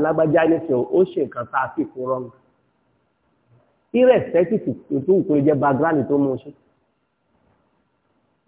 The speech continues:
Àbí? Ẹ gbọ́ mi yé? Now, khutbah tèmi, ó ní í ṣe pẹ̀lú ohun tọ́lọ́run bá mọ̀ nípa àyàn lódodo.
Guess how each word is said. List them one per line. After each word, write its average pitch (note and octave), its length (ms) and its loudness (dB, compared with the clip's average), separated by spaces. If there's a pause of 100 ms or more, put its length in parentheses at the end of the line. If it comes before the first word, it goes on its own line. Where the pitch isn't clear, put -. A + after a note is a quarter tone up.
(320)
Àbí? C#3 180 2 (1400)
Ẹ D#3+ 80 -4
gbọ́ E3 140 2
mi D#3+ 100 0
yé? E3 80 -4 (1800)
Now, A3+ 380 6
khutbah A#3+ 500 2
tèmi, D3 320 4 (1300)
ó G#3 80 8
ní A3 240 6
í G#3 40 4
ṣe F3+ 200 2
pẹ̀lú D3 240 4
ohun D#3+ 120 2
tọ́lọ́run F#3+ 400 4
bá D#3+ 140 4
mọ̀ E3+ 260 2 (340)
nípa C#3+ 380 0
àyàn A#2+ 320 2
lódodo. B2 340 -2